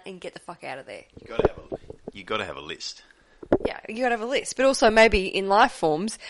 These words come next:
Speaker 1: you gotta just, just discuss what you both want and your expectations on your marriage.
Speaker 2: Yep.
Speaker 1: You don't like going deep, I know it.
Speaker 2: I've, I've got nothing to add.
Speaker 1: <laughs>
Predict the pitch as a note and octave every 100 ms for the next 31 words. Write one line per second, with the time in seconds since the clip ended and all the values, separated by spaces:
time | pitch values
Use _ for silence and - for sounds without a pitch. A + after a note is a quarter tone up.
0 | - - G3 G#3+ F#3 F#3 - F#3 - -
1 | - - G3 - - F#3+ F#3 F#3+ G3+ A3
2 | - G3 F#3+ - G3 F#3+ G#3 G3 G3 G3
3 | G3 G3+ G3+ G#3 C#4+ - - _ - -
4 | - _ _ _ _ _ _ - C3+ -
5 | _ _ _ _ _ _ - _ - -
6 | - - - - F3 E3 C3+ - B2+ C#3+
7 | D3+ D3+ D3 C#3+ C3 C3 - _ - A2+
8 | A2+ G#2 _ - G#2 F2 D2+ D2+ D2+ D2
9 | D2 - _ _ _ _ - A#4+